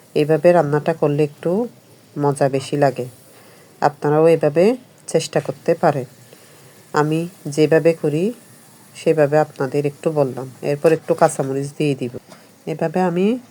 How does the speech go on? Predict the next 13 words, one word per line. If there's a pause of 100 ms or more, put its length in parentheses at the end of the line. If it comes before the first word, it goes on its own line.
(140)
পর-, (160)
পনেরো
মিনিট
মাংসটাকে (580)
কষিয়ে
নিব। (1200)
এরপরে (200)
কষানো (440)
হয়ে
গেলে
আমি
আর
একটু